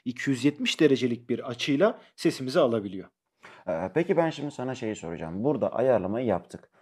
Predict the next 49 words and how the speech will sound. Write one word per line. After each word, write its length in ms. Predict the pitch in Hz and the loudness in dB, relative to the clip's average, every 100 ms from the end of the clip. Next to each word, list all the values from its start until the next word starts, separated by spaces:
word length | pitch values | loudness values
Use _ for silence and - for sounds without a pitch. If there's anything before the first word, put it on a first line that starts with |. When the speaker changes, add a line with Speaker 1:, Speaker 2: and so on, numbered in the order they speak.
| _ - | _ 0
Speaker 2:
Bunun 320 | 139 180 135 | 2 2 0
kendi, 400 | 95 110 123 135 | -2 -2 0 0
e, 520 | 143 - 95 92 90 92 | 0 0 -4 -4 -4 -2
güç 240 | 147 151 | -2 0
ünitesi, 420 | 120 113 107 - | -4 -4 -8 -6
yani 220 | 90 87 - | -8 -8 -8
güç 220 | 117 117 - | -6 -6 -8
kısmı 300 | 110 98 95 | -12 -4 2
var 180 | 143 | 2
mı? 260 | 113 95 117 - - | 2 -4 -8 -16 -20
Speaker 1:
Standart 460 | - - 233 277 269 | -6 -2 4 4 4
pille 160 | 233 | 0
çalışıyor. 420 | 226 147 117 123 - _ _ - | 2 0 -2 -8 -8 _ _ -4
Speaker 2:
Hı 40 | 143 | 0
hı. 120 | 175 | 2
Speaker 1:
Bir 60 | |
tane 220 | 185 143 185 | 2 2 2
pille 220 | 160 127 | -2 4
Speaker 2:
Normal 140 | 165 | 8
Speaker 1:
çalışıyor. 200 | 143 143 | 8 8
Speaker 2:
kalem 240 | 139 196 180 | 6 6 6
pil. 80 | |
Speaker 1:
Aynen, 200 | 220 135 | 4 4
normal 240 | 156 139 156 | 2 2 2
kalem 300 | 160 147 135 | 2 2 0
pille 200 | 143 120 | -2 -2
çalışıyor. 460 | 104 98 - 190 285 _ - - - | -4 -8 -4 -4 -6 _ -20 -20 -12
E, 220 | 123 139 156 | -4 -2 8
diğer 200 | 190 139 | 8 8
modellerde 560 | 131 120 113 107 104 | 4 2 2 0 -2
işte 260 | 107 - 113 | -6 -6 0
daha 180 | 123 120 | 2 2
üst 200 | 131 123 | -2 -6
modellerinde 580 | 110 101 101 101 135 | -4 -4 -6 -8 -6
işte 280 | 175 - 131 | -6 -4 -6
Type-C 340 | - 131 123 117 | -2 -4 -4 -6
üzerinden 320 | 110 120 170 | -4 -4 -4
şarj 280 | 156 127 123 | -2 -2 0
olabilen 360 | 120 117 120 | -2 -2 -4
modeller 440 | 104 95 92 92 120 | -4 -6 -6 -6 -6
var. 200 | 226 - - - - | -6 -8 -20 -12 -2
Ama 220 | 151 151 | 0 2
bunda 200 | 143 175 | 0 -2
kendi 260 | 175 127 | -2 -2
üzerine 280 | 101 110 156 | -2 -4 -4
bir 160 | 135 - | -6 -6
tane 180 | 104 147 | -10 -10
pille 240 | 113 92 | -12 -12
çalışıyor. 360 | - - - | -14 -20 -20